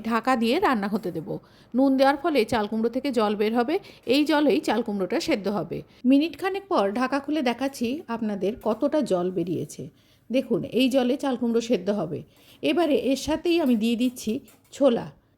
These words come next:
একই সাথে চাল কুমড়ো আর ছোলা সেদ্ধ হওয়ার জন্য ছোলাটাও দিয়ে দিলাম, আর ছোলাটা মিশিয়ে ঢাকা দিয়ে পুরোপুরি সেদ্ধ হতে দেব। মাঝে দু একবার ঢাকা খুলে নাড়াচাড়া করে দেব।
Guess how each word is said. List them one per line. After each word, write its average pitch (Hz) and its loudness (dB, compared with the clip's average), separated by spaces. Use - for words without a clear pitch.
একই 277 2
সাথে 359 2
চাল 240 2
কুমড়ো 285 2
আর 285 0
ছোলা 247 0
সেদ্ধ 226 -4
হওয়ার 262 2
জন্য 311 0
ছোলাটাও 233 2
দিয়ে 240 0
দিলাম, 233 0
আর 208 0
ছোলাটা 277 2
মিশিয়ে 285 2
ঢাকা 240 -2
দিয়ে 214 0
পুরোপুরি 233 -2
সেদ্ধ 240 -2
হতে 208 0
দেব। 170 -2
মাঝে 247 4
দু 330 2
একবার 294 2
ঢাকা 254 -4
খুলে 285 0
নাড়াচাড়া 233 -2
করে 262 2
দেব। 269 0